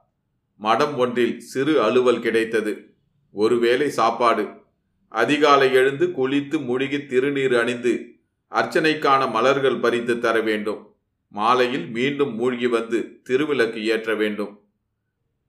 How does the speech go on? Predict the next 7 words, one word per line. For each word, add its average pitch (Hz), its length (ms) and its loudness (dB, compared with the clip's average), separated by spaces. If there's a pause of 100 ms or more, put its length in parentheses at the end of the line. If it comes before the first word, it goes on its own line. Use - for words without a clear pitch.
(140)
கடுமையான 139 680 2
நிபந்தனைகள் 131 800 0
ராமசாமியாருக்கு 117 1040 0
இவை. 107 240 -2 (840)
கண்முன் 120 520 0
நாகம்மையார் 113 760 2
தோன்றினார். 110 560 -2